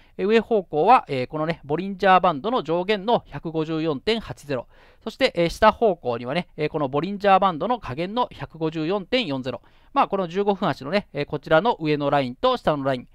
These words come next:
こういったレンジ相場に、えー、ボリンジャーバンドもね、えー、準じてきているというところでございます。まあ、こういったところでありますと、えー、わずかなね、四十ピプスのレンジで、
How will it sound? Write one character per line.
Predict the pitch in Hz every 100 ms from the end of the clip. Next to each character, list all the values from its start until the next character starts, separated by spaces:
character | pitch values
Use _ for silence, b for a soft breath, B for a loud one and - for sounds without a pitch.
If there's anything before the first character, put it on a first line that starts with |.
| _
こ | 254
う |
い |
っ | 262
た | 269
レ | 156 156
ン |
ジ | 151
相 | 147 147
場 | 127
に、 | 247 269
え | 143
ー、 | 131
ボ |
リ | 151
ン | 185
ジ | 190
ャ |
ー | 180
バ | 170
ン |
ド | 127
も | 180
ね、 | 208
え | 123 135
ー、 |
準 | 131 135
じ | 127
て | -
き | -
て | 165
い |
る | 190
と | 165 -
い | 123
う |
と | 117
こ | 117
ろ |
で | 113
ご | 110
ざ | 113
い |
ま | 127
す。 | - _ b b b b b b b
ま | 277
あ、 |
こ | - 311
う |
い |
っ | 320
た | 311
と | 285
こ | 320
ろ | 311
で | 185
あ |
り | 160
ま | 160
す | -
と、 | 262 180 -
え | 175 170
ー、 |
わ | 165 220
ず | 262
か | 208
な | 147
ね、 | 139 139
四 | 165 196
十 | 214 233
ピ | -
プ | 180
ス | 269 277
の | 170
レ | 143
ン | 180
ジ | 175
で、 | 254 226